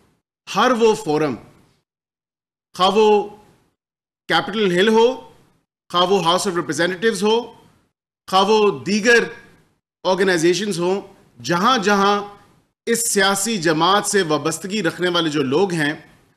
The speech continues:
वो पाकिस्तान मुखालिफ एजेंडे पे काम कर रहे हैं। अल्हम्दुलिल्लाह, हाउस ऑफ, जो इसकी थी, हाउस रूल्स कमेटी थी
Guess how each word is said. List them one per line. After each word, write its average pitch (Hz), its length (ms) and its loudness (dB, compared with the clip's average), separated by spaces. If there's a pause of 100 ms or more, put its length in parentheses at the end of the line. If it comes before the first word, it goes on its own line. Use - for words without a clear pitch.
(300)
वो 180 100 -4
पाकिस्तान 185 640 0
मुखालिफ 165 400 -2
एजेंडे 156 340 -2
पे 160 140 -6
काम 143 240 -4
कर 127 180 -10
रहे 113 140 -12
हैं। 104 220 -16 (1500)
अल्हम्दुलिल्लाह, 208 680 2 (3000)
हाउस 156 480 0 (2250)
ऑफ, 165 160 -6 (180)
जो 185 380 0
इसकी 196 300 -6
थी, 185 520 -8
हाउस 180 360 -6
रूल्स 220 280 -8
कमेटी 196 360 -6
थी 156 220 -8